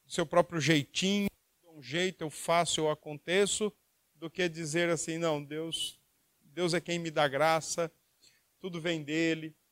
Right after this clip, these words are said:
Seis, ser crítico, juiz, acusador dos que estão investidos de autoridade. Essa é a pura expressão do egoísmo.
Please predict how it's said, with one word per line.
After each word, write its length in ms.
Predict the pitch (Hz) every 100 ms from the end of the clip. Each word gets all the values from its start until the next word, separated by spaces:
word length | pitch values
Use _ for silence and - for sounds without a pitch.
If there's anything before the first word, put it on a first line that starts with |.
| _ _ _ _
Seis, 760 | - - 233 208 165 - - -
ser 440 | - - 240 -
crítico, 720 | - 240 254 - 233 - 233 - _ _ _ _
juiz, 720 | 131 208 226 208 226 220 175
acusador 840 | 196 - 226 196 220 175 190 208
dos 240 | 196 202 -
que 100 | 214
estão 340 | 196 - 202
investidos 720 | 208 196 208 196 - 196 185 160
de 100 | 190
autoridade. 800 | 185 - 190 190 156 135 123 120 _ _
Essa 480 | - 214 254 - 254
é 140 | 226 233
a 80 |
pura 500 | 220 _ - 214 240
expressão 720 | 233 - - 214 - - 180
do 160 | 190 180
egoísmo. 640 | 180 175 160 120 104 -